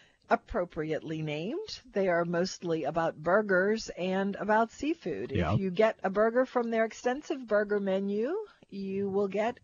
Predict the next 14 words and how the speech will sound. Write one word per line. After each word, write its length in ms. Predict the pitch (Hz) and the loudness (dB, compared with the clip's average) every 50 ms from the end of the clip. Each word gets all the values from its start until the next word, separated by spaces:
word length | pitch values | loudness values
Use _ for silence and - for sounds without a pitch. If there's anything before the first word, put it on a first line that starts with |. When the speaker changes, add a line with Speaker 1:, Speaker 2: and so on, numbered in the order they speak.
| _ | _
Speaker 1:
a 140 | - 190 175 | -6 -4 -4
burger 560 | 175 170 170 175 175 180 180 196 208 220 240 | -2 -2 0 0 0 0 0 -2 -2 -2 -2
that 360 | 240 226 196 185 190 196 196 - | -2 -2 -2 -2 -2 -2 -4 -4
is 320 | - 165 180 175 185 185 - | -4 -4 -2 -2 -4 -4 -8
crispy, 640 | - - - 202 190 - - - - 208 208 190 202 | -8 -8 -6 -6 -6 -8 -10 -10 -8 -6 -6 -4 -4
not 160 | 208 254 233 - | -2 -4 -2 -2
crispy, 320 | - 190 185 - - 262 302 | -4 -6 -6 -6 -8 -8 -8
it's 140 | - 185 - | -8 -8 -10
crunchy 560 | - - - 302 349 - - - 185 175 180 180 | -10 -8 -6 -6 -6 -6 -6 -6 -4 -4 -4 -4
on 120 | 175 180 | -4 -6
the, 180 | 180 180 180 175 175 | -6 -6 -6 -6 -4
not 180 | 214 247 262 | -4 -4 -4
crunchy, 460 | - - 226 208 208 - - 349 330 240 | -4 -4 -4 -4 -4 -6 -8 -2 0 0
it's 240 | 233 - - - | 0 0 -4 -18